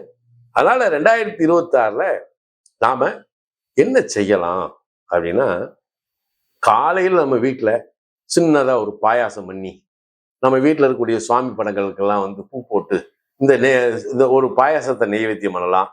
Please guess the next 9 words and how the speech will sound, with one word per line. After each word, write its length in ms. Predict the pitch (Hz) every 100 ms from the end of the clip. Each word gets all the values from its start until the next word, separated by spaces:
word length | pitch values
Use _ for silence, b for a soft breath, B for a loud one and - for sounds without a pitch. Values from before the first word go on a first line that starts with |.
| _ _ _
சக்கரை 360 | - 139 - 185
பொங்கல் 260 | 147 123 107
நெய்வேத்தியம் 400 | 107 107 104 95
பண்ணலாம். 360 | 92 87 98 98 _ _ _
கண்டிப்பா 420 | 135 185 202 202 170
தேங்காய் 480 | - 131 165 165 135
பழம் 260 | 117 104 95 82 _ _
வந்து 280 | - 113 117
உடைச்சு 440 | 107 113 123 -